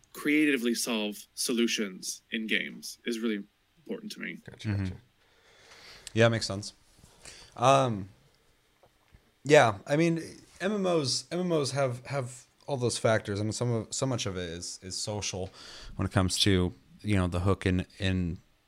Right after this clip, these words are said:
Speaker 3: and then when it comes down to just the way the game looks, if you're vibing with that, but also classes and, and all that kind of stuff. But,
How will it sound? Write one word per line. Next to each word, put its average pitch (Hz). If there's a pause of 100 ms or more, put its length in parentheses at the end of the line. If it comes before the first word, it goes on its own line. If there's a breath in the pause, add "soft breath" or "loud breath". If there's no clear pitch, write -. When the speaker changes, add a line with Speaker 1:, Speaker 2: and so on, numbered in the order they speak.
(120)
Speaker 3:
and 107
then 110
when 104
it 98
comes 101
down 95
to 90
just 87
the 90
way 87
the 80
game 85
looks, 104
if 87
you're 87
vibing 90
with 82
that, 90
but 85
also 82
classes 82
and, 80
and 90
all 90
that 85
kind 90
of 87
stuff. 87
But, 92